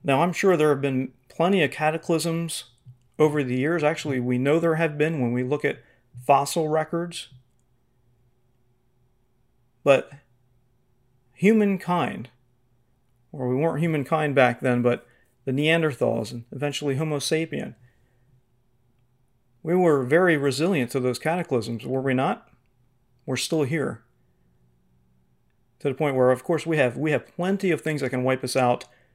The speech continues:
extraterrestrial-wise, and I don't mean aliens. I mean asteroids. I mean coronal mass ejections from the sun, knocking us back into the Stone Age.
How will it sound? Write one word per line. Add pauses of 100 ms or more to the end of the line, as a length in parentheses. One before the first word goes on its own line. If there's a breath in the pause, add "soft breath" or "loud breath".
(440 soft breath)
extraterrestrial-wise,
and
I
don't
mean
aliens. (1400)
I
mean
asteroids. (640)
I
mean
coronal
mass
ejections
from
the
sun, (600 soft breath)
knocking
us
back
into
the
Stone
Age.